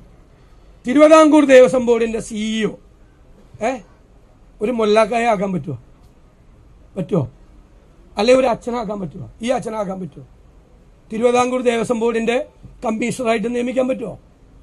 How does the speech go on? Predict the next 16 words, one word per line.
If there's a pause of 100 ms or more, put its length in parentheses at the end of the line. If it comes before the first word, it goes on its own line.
(1600)
പറ്റുമോ? (840)
ഏ, (360)
അമ്പലങ്ങളുടെ
എല്ലാത്തിൻ്റെയും
ഭരണമുള്ള, (1040)
ആ, (540)
അതാണ്
ദേവസ്വം
ബോർഡ്. (580)
അങ്ങനെ
പാർലമെന്റ്
ഒരു
ബില്ല്
പാസ്സാക്കിയ (360)
നമ്മൾ
എതിർക്കണ്ടേ?